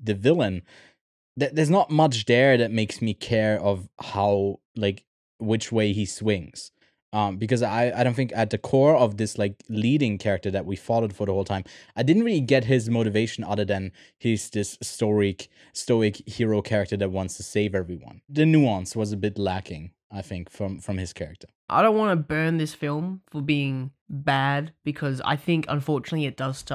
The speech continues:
Speaker 2: suffer from a terrible story, and you can't really recover from that if that's the foundation of the film. But I have to say, the animation is spectacular.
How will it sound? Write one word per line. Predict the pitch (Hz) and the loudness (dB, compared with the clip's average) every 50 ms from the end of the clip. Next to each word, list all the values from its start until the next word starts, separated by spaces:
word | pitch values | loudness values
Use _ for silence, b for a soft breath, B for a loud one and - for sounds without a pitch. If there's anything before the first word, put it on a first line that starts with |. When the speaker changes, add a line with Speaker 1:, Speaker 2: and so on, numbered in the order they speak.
| - | -10
Speaker 2:
suffer | - - - - 139 135 - 143 | -10 -10 -6 -4 -4 -2 -2 -6
from | 135 139 - 139 131 127 127 127 - b b b b b b - - | -6 -6 -6 -6 -6 -4 -6 -8 -10 b b b b b b -10 -8
a | 131 123 120 127 _ - | -6 -6 -8 -10 _ -8
terrible | - 139 131 131 131 - 120 120 | -2 -2 0 0 0 -2 -6 -10
story, | - - - 139 131 135 135 147 180 170 - - - - | -10 -8 -6 -4 -2 -2 0 -2 -2 -4 -6 -12 -8 -4
and | 139 139 | -2 -2
you | 139 | -2
can't | 139 - 160 151 127 | 0 0 0 0 0
really | 147 147 139 135 | 0 -2 -4 -4
recover | 127 131 131 - 151 139 147 | -6 -8 -8 -8 -8 -6 -8
from | 135 - - 127 127 | -8 -8 -8 -6 -4
that | 131 135 135 - _ - | -4 -4 -6 -6 _ -8
if | - 139 135 - - - _ - | -8 -8 -8 -8 -16 -14 _ 2
that's | - 143 147 - - | 2 2 2 2 -4
the | - 135 | -8 -4
foundation | - 160 139 131 135 135 139 139 135 - - 135 | -2 -2 -2 -2 -2 -2 -4 -4 -4 -4 -6 -8
of | 131 - | -8 -8
the | 135 131 | -10 -12
film. | - - 143 131 120 131 139 135 _ - | -6 -6 -6 -4 -4 -6 -8 -6 _ 6
But | 165 151 139 135 - b b b b b b b | 6 6 6 6 0 b b b b b b b
I | - 185 | -2 0
have | 190 190 196 | 0 0 0
to | - 160 | -2 -4
say, | 180 175 147 | -2 -2 -2
the | 135 131 | 0 -2
animation | 147 151 135 135 139 135 - 143 | -2 -2 -2 -2 -4 -4 -6 -10
is | - 139 - 131 135 _ _ _ | -14 -16 -16 -18 -20 _ _ _
spectacular. | - - - - 175 - - - 131 131 - - - 151 143 | -20 -16 -8 -8 -8 -8 -6 -10 -10 -10 -10 -14 -20 -20 -20